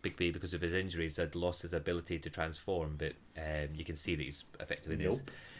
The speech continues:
Speaker 1: phase one transformation. Um, whilst they're all scrapping,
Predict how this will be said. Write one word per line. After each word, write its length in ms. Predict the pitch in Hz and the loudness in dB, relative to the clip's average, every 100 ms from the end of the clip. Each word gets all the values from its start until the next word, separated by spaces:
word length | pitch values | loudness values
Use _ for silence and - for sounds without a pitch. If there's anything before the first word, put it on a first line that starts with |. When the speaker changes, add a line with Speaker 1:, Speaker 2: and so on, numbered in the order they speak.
| - | -10
Speaker 1:
phase 380 | - 127 117 98 | 4 10 10 12
one 240 | 104 101 | 10 10
transformation. 960 | 92 101 95 - 92 85 92 87 80 78 - - - - - - - - 90 | 8 6 6 4 4 8 6 6 2 0 -8 -16 -18 -16 -18 -18 -10 -4 6
Um, 240 | 92 90 - | 6 6 12
whilst 240 | 131 127 | 12 12
they're 100 | 123 | 12
all 140 | 107 98 | 12 10
scrapping, 600 | - 117 107 - 87 | 10 10 10 10 6